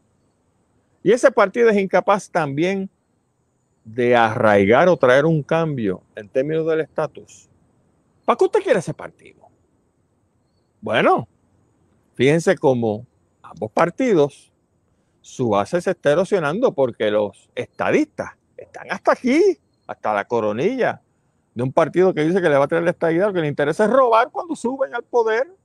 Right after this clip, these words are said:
Y los populares muñozistas, los que no son muñozistas,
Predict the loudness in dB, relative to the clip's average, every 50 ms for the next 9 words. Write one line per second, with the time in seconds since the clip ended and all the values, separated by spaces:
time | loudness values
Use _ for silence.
0 | _ _ _ _ _ _ _ _ _ _ _ _ _ _ _ _ _ _ _ _
1 | _ _ _ _ _ _ _ _ -4 0 0 0 2 2 0 0 2 2 4 4
2 | 4 4 4 2 0 0 -2 0 0 0 0 0 -2 -4 -2 -2 -2 -2 -2 -2
3 | -2 -4 -4 -2 -2 -4 -2 -4 -4 -6 -6 -4 -6 -6 -6 -6 -8 -10 -10 -10